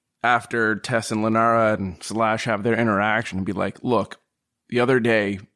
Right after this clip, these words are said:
I realized that all of us are deep in this. You know, we're all Venaris here as far as I'm concerned. And as a result, we gotta stick together and we'll give each other's lives for each other as far as I'm concerned.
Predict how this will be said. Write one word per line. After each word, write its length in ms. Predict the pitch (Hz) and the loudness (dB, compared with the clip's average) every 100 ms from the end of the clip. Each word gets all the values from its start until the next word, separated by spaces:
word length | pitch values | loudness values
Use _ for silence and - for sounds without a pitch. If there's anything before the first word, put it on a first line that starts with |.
| - | -4
I 60 | 113 | 0
realized 580 | 110 110 107 107 98 | 2 2 2 2 -2
that 260 | 104 98 - | -2 -2 -2
all 220 | - 107 117 | 0 0 2
of 100 | 110 | 2
us 240 | 113 110 | 2 0
are 300 | 110 98 92 - | -2 -4 -8 -6
deep 260 | 110 107 | -4 -2
in 160 | 92 80 | -2 -2
this. 440 | - - - - _ _ _ _ _ _ _ _ | -4 -8 -8 -12 _ _ _ _ _ _ _ _
You 120 | - 95 | -8 -6
know, 340 | 90 95 107 - _ _ - | -2 -4 -6 -10 _ _ -2
we're 140 | 104 | 2
all 120 | 123 | 2
Venaris 480 | 123 127 123 113 107 | 2 2 2 0 -2
here 180 | 107 101 | -4 -6
as 100 | 101 | -4
far 220 | 104 104 | -2 -2
as 100 | 107 | -2
I'm 140 | 95 98 | -4 -4
concerned. 560 | - - - - - - _ _ _ | -6 -10 -10 -12 -16 -20 _ _ _
And 160 | - 110 | -6 -2
as 140 | 107 | -2
a 40 | 101 | -2
result, 380 | 113 107 123 117 | -2 2 2 2
we 80 | |
gotta 160 | 120 113 | -2 -4
stick 220 | - 117 | -4 -6
together 540 | - 117 107 95 101 - _ _ _ _ _ _ _ - | -4 -2 -2 -2 -6 -10 _ _ _ _ _ _ _ -8
and 200 | 98 110 | -2 0
we'll 120 | 107 | -2
give 240 | 107 120 | 2 2
each 160 | 120 110 | 2 0
other's 240 | 113 107 | -2 0
lives 280 | 107 113 107 | 2 2 2
for 120 | - 101 | -6 -10
each 160 | - | -8
other 240 | 104 - 107 | -8 -6 -8
as 160 | - - | -10 -8
far 240 | - 107 | -2 -2
as 100 | 101 | -2
I'm 160 | 92 - | -8 -10
concerned. 480 | - - - - | -12 -12 -12 -12